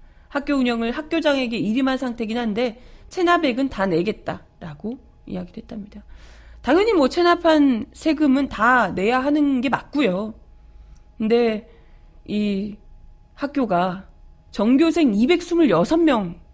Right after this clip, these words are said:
학교라고 합니다. 이런 시골 학교 예산, 그것도 일 년에 칠십팔만 원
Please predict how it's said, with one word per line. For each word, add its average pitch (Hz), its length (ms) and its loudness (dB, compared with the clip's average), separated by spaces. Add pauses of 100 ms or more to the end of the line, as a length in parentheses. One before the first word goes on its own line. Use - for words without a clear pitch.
(400)
학교라고 254 460 -2
합니다. 190 400 -10
이런 339 240 2
시골 392 380 -4
학교 285 400 -2
예산, 170 400 -6 (580)
그것도 294 420 0
일 254 180 6
년에 285 280 6
칠십팔만 381 760 0
원 254 240 0